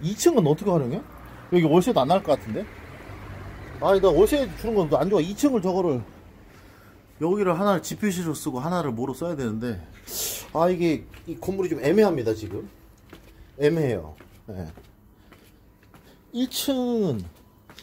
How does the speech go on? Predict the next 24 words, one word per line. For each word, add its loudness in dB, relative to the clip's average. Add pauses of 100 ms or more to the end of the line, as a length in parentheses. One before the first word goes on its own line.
(460)
일-, -8 (120)
잠깐만, -6
일 -6
층이 -4
그럼 0
뭐, -6 (120)
일 -8
층 -6
어디 -6
있어? -14 (1700)
일 -2
층, -2 (1200)
일 -2
층. -2 (2250)
아, 6
근데 4
마당이 2
마음에 0
든다. -4
여기 -6
마당이 -2
이렇게 -6
넓잖아, -8
마당이. -10